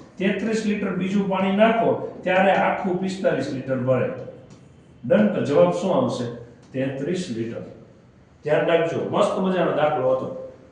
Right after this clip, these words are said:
મોજ આવી જાય એવો. પિસ્તાલીસ લિટરની કેપેસિટી હતી, ભર્યું હતું પિસ્તાલીસ લિટર નહીં, ચારના છેદમાં નવ, એટલે વીસ લિટર ભર્યું હતું.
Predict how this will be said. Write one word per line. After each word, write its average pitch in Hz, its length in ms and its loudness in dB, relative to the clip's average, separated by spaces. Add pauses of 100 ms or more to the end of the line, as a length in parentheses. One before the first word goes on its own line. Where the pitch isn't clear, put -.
(520)
મોજ 170 320 4
આવી 127 180 4
જાય 117 140 0
એવો. - 220 -4 (320)
પિસ્તાલીસ 233 600 4
લિટરની 214 480 2
કેપેસિટી 196 600 0
હતી, 214 400 -2 (500)
ભર્યું 220 420 8
હતું 233 220 2
પિસ્તાલીસ 233 560 2
લિટર 208 320 2
નહીં, 220 420 6 (420)
ચારના 208 400 4
છેદમાં 202 440 2
નવ, - 640 4
એટલે 170 520 2 (300)
વીસ 202 320 4
લિટર 147 220 4
ભર્યું 135 260 2
હતું. - 160 -6